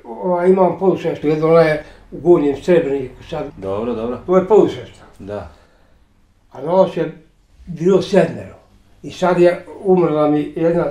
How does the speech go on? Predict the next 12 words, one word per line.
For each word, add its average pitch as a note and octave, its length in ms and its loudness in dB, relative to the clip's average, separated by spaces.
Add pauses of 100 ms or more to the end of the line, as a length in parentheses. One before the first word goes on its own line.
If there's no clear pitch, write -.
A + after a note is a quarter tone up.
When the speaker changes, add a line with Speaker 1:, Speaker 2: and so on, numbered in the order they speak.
Speaker 1:
najstarija D#3+ 640 -2
sestra D3 400 -6
Ramza, E3 600 -4
pa C#3 140 -6
Zilha, D#3 640 -4
pa C3+ 220 -6 (240)
Šefika, F3 800 2
pa D#3 120 -2
Zumra. C#3 480 0 (260)
Četiri F3 380 0
sestre F#3+ 420 -6
pomrle F#3+ 600 -4